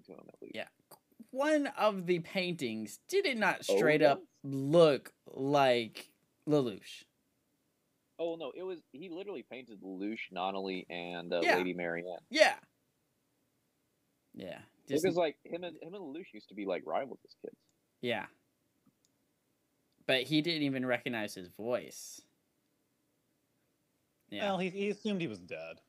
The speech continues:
Speaker 2: Yeah,
Speaker 1: Yeah.
Speaker 2: I guess, yeah, I guess once,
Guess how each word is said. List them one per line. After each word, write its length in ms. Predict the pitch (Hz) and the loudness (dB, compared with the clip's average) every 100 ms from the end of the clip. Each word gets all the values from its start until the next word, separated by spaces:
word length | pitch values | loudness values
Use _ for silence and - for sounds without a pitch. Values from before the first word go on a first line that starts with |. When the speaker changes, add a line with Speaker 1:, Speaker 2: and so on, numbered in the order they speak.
| _ _ _ | _ _ _
Speaker 2:
Yeah, 240 | - 113 90 | -4 -2 -2
Speaker 1:
Yeah. 200 | 64 64 - | -2 -6 -2
Speaker 2:
I 160 | 131 | -2
guess, 400 | 131 107 98 - | 0 -2 -4 -10
yeah, 320 | 90 80 78 57 | -12 -12 -12 -8
I 80 | 127 | -4
guess 180 | 131 185 | -2 -2
once, 200 | 170 | -4